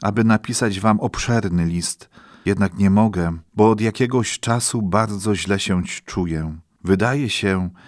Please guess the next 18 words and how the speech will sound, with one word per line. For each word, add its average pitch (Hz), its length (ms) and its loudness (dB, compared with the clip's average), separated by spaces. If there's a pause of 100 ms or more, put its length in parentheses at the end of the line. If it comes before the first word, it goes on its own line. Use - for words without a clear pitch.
(160)
że 98 200 0
Pan 127 440 -2
każe 117 420 0
mi 110 160 4
pokutować 107 920 0
za 90 300 0
zdrowie, 113 640 0 (360)
jakim 113 580 2
cieszyłem 120 640 0
się 110 340 0
wiele 110 400 0
lat 110 260 0
temu, 95 520 -2 (240)
bo 101 220 4
źle 98 360 -2
z 101 140 -6
niego 101 300 0
korzystałem. 85 1040 -4